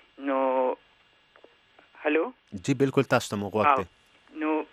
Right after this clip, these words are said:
Speaker 1: په کار چې دا، آم، دالونه، چنا، شوپړ، داسې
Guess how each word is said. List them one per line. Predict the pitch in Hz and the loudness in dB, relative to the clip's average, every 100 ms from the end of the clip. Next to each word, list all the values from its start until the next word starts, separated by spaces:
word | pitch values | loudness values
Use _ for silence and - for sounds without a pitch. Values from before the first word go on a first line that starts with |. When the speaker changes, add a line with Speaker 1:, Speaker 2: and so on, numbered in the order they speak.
| - | -14
Speaker 1:
په | 165 | -6
کار | 175 196 | -2 -2
چې | 196 165 | -2 -2
دا، | 165 165 - | 0 0 -4
آم، | 156 139 135 135 139 - - - - 135 131 131 - - 147 | -6 -6 -6 -10 -12 -16 -20 -20 -18 -12 -10 -12 -14 -20 0
دالونه، | 151 151 170 202 220 208 - _ | 4 4 2 2 2 0 -6 _
چنا، | - 160 156 180 180 175 - - | 2 4 6 4 2 0 -4 -4
شوپړ، | 165 147 - 175 170 156 - - - - | 0 0 2 2 2 -2 -12 -18 -4 0
داسې | 165 | 0